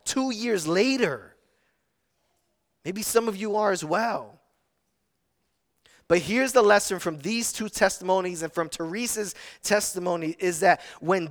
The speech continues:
death is brought from the periphery to the focus of life's natural progression, an acknowledgement of sin's consequence, we then understand the power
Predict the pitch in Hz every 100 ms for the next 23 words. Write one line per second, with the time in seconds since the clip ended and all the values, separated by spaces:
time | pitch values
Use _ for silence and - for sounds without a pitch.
0 | 120 226 302 - - 208 143 170 208 202
1 | - 185 180 - 175 180 247 254 240 202
2 | 180 156 151 180 _ _ _ _ - -
3 | 208 180 170 - - 220 226 - 254 -
4 | 185 160 185 180 - 156 165 185 208 -
5 | 240 - 233 185 - 185 180 - 156 135
6 | 123 127 123 _ _ _ _ _ _ _
7 | _ _ 175 190 175 165 175 190 233 240
8 | 208 214 214 175 - - 220 226 214 -
9 | - 226 196 - 175 - 160 151 - -
10 | - 139 175 202 143 180 214 214 214 196
11 | - - 190 180 170 156 151 - 175 170
12 | 180 190 190 190